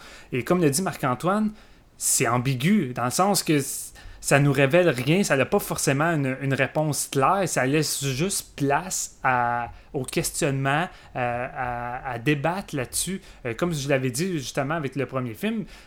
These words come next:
Scorsese impose rien, il propose une vision des choses, puis il vous laisse avec des questionnements. Mais Silence, c'est ça, mais fois mille.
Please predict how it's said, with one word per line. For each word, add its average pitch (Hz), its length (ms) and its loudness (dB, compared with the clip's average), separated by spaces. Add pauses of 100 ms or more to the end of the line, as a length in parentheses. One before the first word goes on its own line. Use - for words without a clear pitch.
Scorsese 147 800 -2
impose 143 500 0
rien, 135 240 0
il 131 240 -6
propose 156 560 0
une 135 140 -2
vision 139 360 -2
des 135 160 -2
choses, 190 320 -2
puis 135 180 -10
il 127 40 -6
vous 120 160 -8
laisse 143 220 -4
avec 131 180 -4
des 120 140 -8
questionnements. 139 520 -6
Mais 113 180 -8
Silence, 156 520 -4
c'est 123 280 -4
ça, 170 280 0
mais 147 140 -2
fois 131 340 -2
mille. 156 320 -2